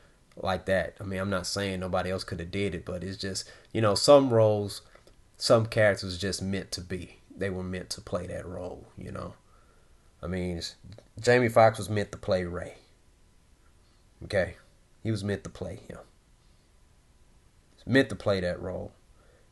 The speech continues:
Denzel Washington, he was meant to play Malcolm X. Meant to play Malcolm X. Um, you know, also as a kid, man, watching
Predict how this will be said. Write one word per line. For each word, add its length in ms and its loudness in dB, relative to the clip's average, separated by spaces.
Denzel 380 4
Washington, 480 0
he 100 -4
was 160 -4
meant 200 -4
to 60 -12
play 280 -2
Malcolm 440 -8
X. 520 -12
Meant 160 -6
to 60 -14
play 200 -6
Malcolm 400 -10
X. 360 -16
Um, 220 -12
you 120 8
know, 360 10
also 380 8
as 160 8
a 40 -2
kid, 400 6
man, 320 2
watching 540 4